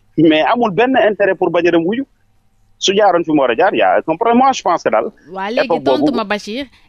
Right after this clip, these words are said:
Speaker 2: Kon
Speaker 1: Oui.
Speaker 2: yow, comme te gëmuloo ni ay député ñoo daje de manière indépendante,
Speaker 1: Non,
Speaker 2: wax ne
Speaker 1: waxuma
Speaker 2: nañu
Speaker 1: ni,
Speaker 2: woo.
Speaker 1: waxuma, waxuma ni ay député
Speaker 2: Ah.
Speaker 1: daje nañ wala dajewuñu.
Speaker 2: D'accord.
Speaker 1: Du ma dugg ci considération yi. Parce
Speaker 2: Ok.
Speaker 1: que man, lépp loo xam ne, comme dama nekkoon ci gouvernement bi,
Speaker 2: Mhm.
Speaker 1: lu ma gisul lettre am officiellement ñu adressé ko, du ma ko gëm.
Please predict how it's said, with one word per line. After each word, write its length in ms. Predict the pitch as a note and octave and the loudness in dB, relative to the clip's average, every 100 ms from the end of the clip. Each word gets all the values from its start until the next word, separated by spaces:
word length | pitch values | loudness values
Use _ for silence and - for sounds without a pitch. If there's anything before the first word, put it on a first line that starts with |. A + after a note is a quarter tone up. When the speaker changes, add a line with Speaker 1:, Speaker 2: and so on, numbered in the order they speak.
| _ | _
Speaker 2:
Kon 120 | C4 | -2
Speaker 1:
Oui. 120 | A#3+ C4 | 0 2
Speaker 2:
yow, 240 | A#3+ G#3+ - | 0 -4 -4
comme 160 | D4 | -6
te 80 | D4 C4+ | -4 -4
gëmuloo 340 | D4+ D4 C4 | -4 0 -2
ni 80 | A#3+ | -2
ay 200 | A#3+ B3 | -4 -4
député 340 | A#3+ B3 A#3 | -6 -6 -6
ñoo 180 | A3+ A3+ | -6 -6
daje 260 | A3+ A3+ A3 | -6 -6 -6
de 80 | G#3+ | -6
manière 360 | A3 G#3+ G#3 F#3 | -8 -8 -8 -8
indépendante, 560 | A3+ A3+ A3 G#3 G3+ | -8 -8 -8 -8 -4
Speaker 1:
Non, 160 | G#3 D3+ | 0 2
Speaker 2:
wax 80 | C3 | 2
ne 40 | |
Speaker 1:
waxuma 220 | D#3+ G#3 F#3+ | 2 0 0
Speaker 2:
nañu 120 | F#3+ | 2
Speaker 1:
ni, 60 | G#3 | 2
Speaker 2:
woo. 80 | |
Speaker 1:
waxuma, 240 | E3+ F#3 E3 B2+ | 0 0 -2 0
waxuma 300 | D#3+ F3+ F3+ | 0 2 2
ni 80 | F3 D#3 | 2 2
ay 180 | D3 | 2
député 400 | C#3+ D3+ - D#3 F#3+ | 0 -2 -2 0 0
Speaker 2:
Ah. 140 | G#3+ - | -2 -2
Speaker 1:
daje 200 | C#3+ C#3 | -2 0
nañ 160 | C#3+ | 0
wala 200 | D3 A#2+ A2 | 2 0 0
dajewuñu. 400 | A2 G#2 F#2+ F2 | 0 0 -2 -2
Speaker 2:
D'accord. 240 | F#3 B2 | -4 0
Speaker 1:
Du 40 | D#3 | 0
ma 40 | |
dugg 180 | D3+ C#3+ | 0 0
ci 80 | - | -2
considération 600 | - C#3 - A2 G#2 - F#2 | -2 -4 -2 0 0 -2 -4
yi. 140 | D2+ | -4
Parce 160 | A2 B2+ | -4 -2
Speaker 2:
Ok. 60 | D3 | 0
Speaker 1:
que 100 | F#3 - - - | -2 -4 -16 -10
man, 160 | - B2 | -4 -2
lépp 240 | B2+ G3+ - | 0 -2 0
loo 180 | D#3+ D#3 | 2 2
xam 180 | D3 C3 | -2 -4
ne, 80 | G#2+ | -4
comme 160 | A#2+ | -2
dama 140 | B2 B2 | -2 -2
nekkoon 260 | B2 A#2+ G#2+ | -2 -4 -4
ci 480 | - G#2+ G2+ F#2+ | -2 0 0 -2
gouvernement 480 | F2+ G2+ G2 F#2 F#2 A2 | -2 -2 -2 -2 -4 -4
bi, 80 | D#3 | -10
Speaker 2:
Mhm. 520 | F3+ D#3+ D3+ _ B2 | -14 -16 -18 _ 2
Speaker 1:
lu 80 | E3+ | 4
ma 80 | G3 F#3 | 2 0
gisul 260 | F#3+ F3 D3+ | 0 0 2
lettre 260 | D3 C#3+ C3 | 0 0 -4
am 100 | A#2+ - | -4 -4
officiellement 580 | E3 E3 D#3+ C#3 C3 | -4 -2 -2 -2 -2
ñu 100 | A#2+ | -2
adressé 320 | A#2 B2 A2+ - | -2 -2 -4 -2
ko, 80 | |
du 80 | C3 | 0
ma 80 | C3+ | 2
ko 100 | - | 2
gëm. 100 | - | -2